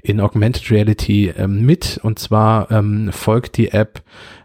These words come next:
ähm, zwei Kriegsüberlebenden und basierend auf deren Zitaten entsteht so eine virtuelle Geschichte, die man dort durchleben kann. Das Ganze dauert zehn bis fünfzehn Minuten, also man ist auch nicht ewig damit beschäftigt. Äh, Augmented Berlin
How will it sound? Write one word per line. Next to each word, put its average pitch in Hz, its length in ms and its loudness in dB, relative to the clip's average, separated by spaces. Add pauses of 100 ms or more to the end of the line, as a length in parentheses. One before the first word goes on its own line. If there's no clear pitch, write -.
ähm, 101 360 0
zwei 104 280 0
Kriegsüberlebenden 101 1000 0 (840)
und 120 260 0
basierend 120 360 0
auf 117 120 0
deren 110 260 2
Zitaten 104 800 -2
entsteht 101 420 -2
so - 100 -2
eine 98 200 0
virtuelle 98 580 2
Geschichte, - 640 -4 (760)
die 101 80 0
man 92 180 0
dort 98 200 -4
durchleben 104 380 0
kann. 120 200 0
Das 110 140 -2
Ganze 107 240 0
dauert 107 260 0
zehn 113 140 2
bis 110 100 0
fünfzehn 110 280 -2
Minuten, 123 340 0
also 104 160 2
man 113 120 0
ist 110 140 -2
auch 110 80 2
nicht 107 220 -4
ewig 151 320 2
damit 127 240 -2
beschäftigt. - 640 -2 (440)
Äh, 104 120 2
Augmented 107 640 0
Berlin 117 480 2